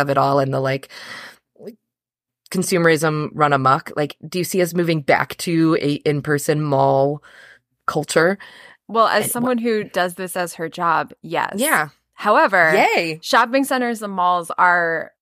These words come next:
Speaker 2: moving more towards experiences and experiential opportunities.
Speaker 1: That
Speaker 2: Obviously,
Speaker 1: makes
Speaker 2: there's
Speaker 1: sense.
Speaker 2: still shopping, but even the shopping is moving more towards, like,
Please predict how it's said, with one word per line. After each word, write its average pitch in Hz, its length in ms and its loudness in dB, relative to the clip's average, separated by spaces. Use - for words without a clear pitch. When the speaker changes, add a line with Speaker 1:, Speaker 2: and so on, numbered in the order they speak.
Speaker 2:
moving 202 420 -4
more 185 220 0
towards 175 540 -2
experiences 208 880 -6
and 190 100 -6
experiential 175 920 -2
opportunities. 277 840 0
Speaker 1:
That - 80 -20
Speaker 2:
Obviously, 214 240 4
Speaker 1:
makes 196 80 6
Speaker 2:
there's 214 140 4
Speaker 1:
sense. - 60 0
Speaker 2:
still 220 180 4
shopping, 190 500 2
but 190 120 -2
even 233 280 0
the 190 80 -2
shopping 185 480 2
is 175 180 -6
moving 180 300 -6
more 170 160 2
towards, 170 340 -2
like, 156 260 0